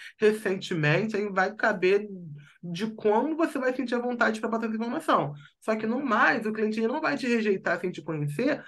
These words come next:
porque ele viu um D D D diferente. Então, ele, ele sempre vai ter a sensação de que ele tá falando com alguém que tá do lado da casa dele. Então, é, é uma estratégia que super funciona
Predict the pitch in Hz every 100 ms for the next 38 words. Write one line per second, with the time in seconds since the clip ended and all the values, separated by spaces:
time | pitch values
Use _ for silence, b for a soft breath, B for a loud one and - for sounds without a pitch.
0 | B - 190 208 196 214 208 185 180 175
1 | 185 160 139 135 - - _ _ _ _
2 | _ _ _ _ _ _ _ - 156 175
3 | 196 196 208 214 233 254 285 254 240 226
4 | 226 220 214 220 226 226 233 226 240 233
5 | 220 220 226 220 208 202 226 220 240 285
6 | 277 165 147 - b _ _ _ - 180
7 | 202 185 180 175 185 202 220 214 214 214
8 | 214 160 147 151 147 - - - 254 370
9 | 370 294 - - 226 220 208 170 160 185
10 | 285 392